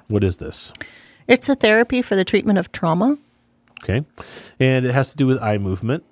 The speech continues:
Speaker 2: Mm-hmm.
Speaker 1: And so you have had some trauma in your life,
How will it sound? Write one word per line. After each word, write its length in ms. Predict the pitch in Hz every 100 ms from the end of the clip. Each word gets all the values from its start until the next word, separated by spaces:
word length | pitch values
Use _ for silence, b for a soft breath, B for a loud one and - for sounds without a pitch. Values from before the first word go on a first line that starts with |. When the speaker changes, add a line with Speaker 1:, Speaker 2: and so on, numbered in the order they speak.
| -
Speaker 2:
Mm-hmm. 340 | 208 202 226 294 _ _ _ b b
Speaker 1:
And 220 | 131 131
so 680 | - 151 139 131 131 127 127
you 460 | 104 117 123 147 156
have 120 | 143
had 220 | 135 123
some 160 | - 117
trauma 680 | - 120 113 113 101 107 113 _ _ _ _ - 110
in 100 | 104
your 140 | 104
life, 480 | 82 107 147 -